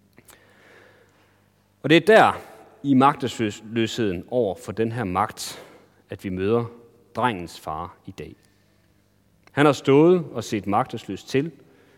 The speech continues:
når hans søn blev udsat for ufattelig lidelse i de anfald, han havde, når dæmonen overmandede ham. Faren ville så gerne hjælpe sin søn,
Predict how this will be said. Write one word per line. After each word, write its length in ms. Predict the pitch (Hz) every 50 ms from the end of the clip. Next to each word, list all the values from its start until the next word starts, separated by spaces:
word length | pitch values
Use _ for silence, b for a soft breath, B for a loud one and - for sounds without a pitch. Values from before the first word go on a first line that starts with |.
| b b b b b b
når 100 | - 113
hans 140 | 113 117 110
søn 240 | - 131 127 143 147
blev 140 | 135 131 123
udsat 400 | 117 117 131 - - 107 101 -
for 240 | - - 101 95
ufattelig 580 | 95 - 117 104 - - 107 123 135 - 110 98
lidelse 460 | 95 104 113 135 147 - - 104 92 - _ _
i 60 | - 117
de 200 | 107 113 110 98
anfald, 360 | 98 113 - - 107 90 -
han 160 | - 95 87
havde, 300 | 85 92 85 85 87 104 - _ _ _ _ _ _ _ _ _ _ _ _ _ _ -
når 120 | 110 95
dæmonen 560 | 95 - 95 95 101 113 113 98 87 85 85 - _ _ _ _ -
overmandede 480 | 98 87 82 90 92 87 82 82 82
ham. 160 | 90 78 - - _ _ _ _ _ _ _ _ _ _ _ _ _ _ _ _ _ _ _ _ _ _ _ _ _ _
Faren 360 | - 123 123 135 147 156 160 160 151 - - -
ville 380 | 117 123 131 143 160 165 151 -
så 220 | - - - 117
gerne 460 | 110 - 110 101 101 104 110 120 123 120 107
hjælpe 300 | 95 92 95 98 110 113
sin 240 | - - - 110 98
søn, 260 | - - 78 -